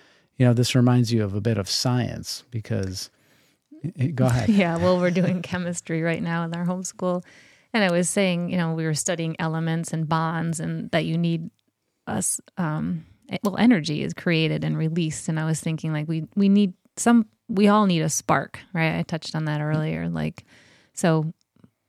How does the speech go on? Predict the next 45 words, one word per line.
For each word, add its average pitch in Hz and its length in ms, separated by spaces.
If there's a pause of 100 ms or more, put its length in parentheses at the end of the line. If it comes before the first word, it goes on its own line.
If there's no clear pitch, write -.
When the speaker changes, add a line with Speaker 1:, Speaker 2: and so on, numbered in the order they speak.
(120)
Speaker 2:
can 175 260
we 165 140
be 156 340
that 147 220
element 156 380
of 156 80
hope, - 300
that - 180
spark - 560 (400)
in 160 380
the 160 260
circles 165 480
around 156 380
us, 156 260
which 135 160
we 117 120
Speaker 1:
Mm-hmm. 120 120
Speaker 2:
touch - 160
on 160 280 (280)
almost 185 400
every 165 240
week, 160 220 (160)
you 180 60
know, 170 220
like, 165 260
really 170 320
making 170 420
a 165 40
difference 170 540
in 175 260
the 170 140
circles 175 400
that 175 260
you're 175 80
in. 175 280 (220)
Speaker 1:
Yeah, 113 140
it 104 60
made 123 160
me 120 120
think 113 220
that 110 80
we 107 120
need 113 160
to 87 120
add 107 420